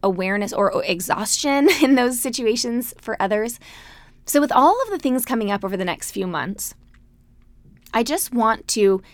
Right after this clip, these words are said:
use today to invite you to think about what you would like your activity level and fitness routine to look like in the next couple months.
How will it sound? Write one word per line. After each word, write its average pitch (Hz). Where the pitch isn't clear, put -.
use 247
today 185
to -
invite 214
you 302
to 330
think 202
about 160
what 220
you 349
would 349
like 196
your 202
activity 262
level 180
and 196
fitness 247
routine 190
to -
look 285
like -
in 214
the 208
next 170
couple -
months. -